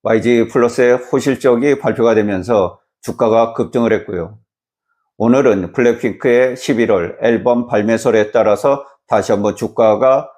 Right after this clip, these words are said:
만 팔백십 원에 고점을 기록하는 등 장중에 급등이 있었습니다. 최종적으로 주가는 만 삼백 원에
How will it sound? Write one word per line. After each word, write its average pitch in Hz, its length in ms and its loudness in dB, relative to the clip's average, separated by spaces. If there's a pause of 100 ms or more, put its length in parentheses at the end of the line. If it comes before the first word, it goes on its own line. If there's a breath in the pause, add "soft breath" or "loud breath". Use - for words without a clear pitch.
(120)
만 101 340 0
팔백십 135 640 -2
원에 113 400 -2 (200)
고점을 120 580 0
기록하는 107 540 -2
등 139 220 2 (380 soft breath)
장중에 110 640 -2
급등이 123 600 2
있었습니다. 110 920 -4 (1000)
최종적으로 139 680 0
주가는 120 720 -2
만 107 260 0
삼백 131 400 2
원에 135 360 0